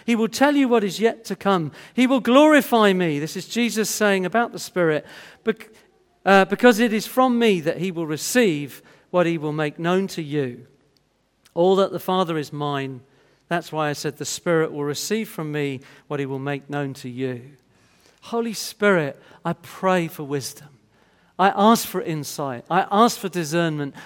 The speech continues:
Holy Spirit, please lead me. Spirit of truth. I'm not sure what the truth is here.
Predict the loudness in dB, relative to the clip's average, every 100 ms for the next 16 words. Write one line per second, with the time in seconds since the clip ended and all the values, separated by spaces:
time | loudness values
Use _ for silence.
0 | 0 4 4 2 0 2 4 2 -4 -12
1 | 0 0 0 -2 -4 -8 -10 -8 -6 -6
2 | -8 -12 -14 _ _ _ _ _ _ _
3 | _ _ _ _ _ -14 -14 -4 2 4
4 | 2 -2 -6 -2 -4 -6 -20 -20 _ _
5 | _ _ _ -4 2 4 2 0 2 4
6 | 2 0 -2 0 0 -2 -6 -6 -4 -4
7 | -2